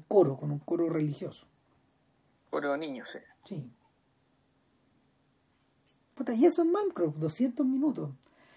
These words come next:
Speaker 1: Estaba un, ahora estaba leyendo que, eh, Cristi Puyú lo habían criticado por ser anti-mascarilla, pero en realidad, al parecer, su crítica en realidad era otra.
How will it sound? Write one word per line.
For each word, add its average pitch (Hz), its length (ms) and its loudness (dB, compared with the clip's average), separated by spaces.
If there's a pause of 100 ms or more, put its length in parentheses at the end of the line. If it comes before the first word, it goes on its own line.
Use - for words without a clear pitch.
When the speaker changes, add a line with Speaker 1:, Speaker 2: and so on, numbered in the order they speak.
(100)
Speaker 1:
Estaba 233 200 4
un, 277 120 2
ahora 254 180 4
estaba 294 220 2
leyendo 285 400 2
que, 277 460 -4
eh, 196 840 -2
Cristi 247 300 2
Puyú 240 580 2 (960)
lo 180 160 -4
habían 226 260 4
criticado 220 520 0
por 208 140 0
ser 247 220 2
anti-mascarilla, 240 1000 0 (1300)
pero 175 160 -6
en 175 100 -10
realidad, 190 560 2 (120)
al 156 180 -4
parecer, 170 600 0 (320)
su - 200 -20
crítica 208 400 -6
en 196 100 -6
realidad 196 320 -6
era 226 160 -4
otra. 160 420 -6